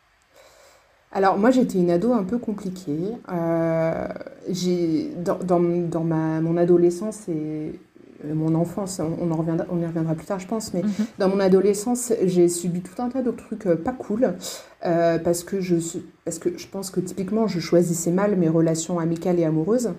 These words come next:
Speaker 1: Euh, donc,
Speaker 2: Ouais.
Speaker 1: j'ai, j'étais, euh, j'ai, j'ai subi pas mal de conflits, de situations un peu de harcèlement, euh, et j'avais un style, euh, gothique.
Speaker 2: Qui ne plaît pas à la majorité en général. <laughs>
Speaker 1: Oui, bah oui, oui, bah c'est, c'est, ça, ça, on sort un peu des,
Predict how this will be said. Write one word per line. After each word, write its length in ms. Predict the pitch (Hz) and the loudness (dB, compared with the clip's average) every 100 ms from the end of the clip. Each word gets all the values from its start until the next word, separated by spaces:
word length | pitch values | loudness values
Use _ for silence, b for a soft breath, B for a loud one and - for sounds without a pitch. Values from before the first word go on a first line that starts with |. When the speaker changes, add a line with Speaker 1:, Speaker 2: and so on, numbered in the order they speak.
| B B B B - | B B B B -2
Speaker 1:
Euh, 200 | 156 156 | 0 2
donc, 180 | 156 160 | 2 0
Speaker 2:
Ouais. 60 | |
Speaker 1:
j'ai, 280 | 160 156 151 | 0 -4 -4
j'étais, 280 | 151 139 170 | -4 -4 0
euh, 380 | 175 170 151 156 | 2 2 0 -2
j'ai, 340 | 156 151 151 | 2 4 4
j'ai 140 | - 160 | 2 -2
subi 260 | - 165 | -2 -8
pas 140 | 170 170 | -4 0
mal 180 | 165 160 | 0 2
de 100 | 160 | 0
conflits, 540 | - 185 - 208 220 | 0 -2 0 0 2
de 100 | 180 | 2
situations 480 | 180 - 160 160 185 | 0 -2 -4 -2 -4
un 60 | 175 | -4
peu 140 | 185 | -2
de 120 | 165 | 0
harcèlement, 640 | 156 - - 160 185 240 240 B B B - | 0 -2 -4 -2 -2 -4 -6 B B B -2
euh, 240 | 160 160 - | 2 2 4
et 160 | 190 | 4
j'avais 280 | 185 185 185 | 4 2 0
un 120 | 185 | -2
style, 380 | 180 - - 220 | -2 -6 -6 2
euh, 140 | 185 170 | 4 4
gothique. 640 | 170 208 - 302 - - _ | 2 0 2 0 0 -12 _
Speaker 2:
Qui 140 | - 214 | 0 2
ne 100 | 196 | 2
plaît 200 | 208 202 | 2 2
pas 140 | 214 | 2
à 100 | 208 | 2
la 80 | 190 | 2
majorité 520 | 180 180 185 196 208 | 0 -2 -2 -2 -2
en 60 | 196 | -2
général. 440 | 175 170 175 202 | -4 -4 -2 2
<laughs> 320 | 226 196 - | 2 0 -2
Speaker 1:
Oui, 440 | 214 214 233 240 247 | 0 4 6 4 2
bah 200 | 190 180 | 2 4
oui, 120 | 185 202 | 4 2
oui, 220 | 202 196 165 | 0 0 0
bah 160 | 160 | 0
c'est, 220 | 160 160 | 0 -2
c'est, 300 | 156 - 147 | -2 -6 -8
ça, 320 | 151 - - 180 | -6 -6 -6 -6
ça, 140 | - | -8
on 120 | 180 185 | -2 0
sort 300 | 185 214 196 | 4 4 4
un 100 | 170 | 0
peu 160 | 185 | 0
des, 460 | 185 165 160 156 | 2 2 2 0